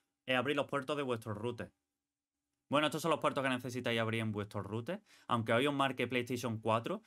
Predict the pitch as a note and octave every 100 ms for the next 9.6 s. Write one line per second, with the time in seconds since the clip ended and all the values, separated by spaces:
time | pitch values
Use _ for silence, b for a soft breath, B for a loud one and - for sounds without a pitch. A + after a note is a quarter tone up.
0 | b - C3+ A#2+ A2+ A2 A2 G#2+ A2+ A2+
1 | A2+ A#2 A2 A2 G#2 G#2+ G#2 G2+ G#2+ G#2
2 | A2 F#2+ G2+ F#2 A#2 B2+ F#3+ A#3 _ B
3 | B B - C#3 B2+ A#2+ A#2 A2+ A2+ B2
4 | C#3 E3 D#3 D3 C3+ C3 C#3 C3 A#2 A#2+
5 | A2 A2+ A2+ B2 A#2 G#2+ A#2 A2 A2+ G#2
6 | A2 A2+ A2+ A2+ A2 A2+ A2 A2 A2+ -
7 | A2 G#2+ G#2 G2+ G#2 G#2 - G#2+ G#2 A2
8 | G2+ F#2+ B B A2 G#2+ G2+ G#2 F#2 G#2+
9 | A#2 A2 F#2+ F#2+ D#3 G3+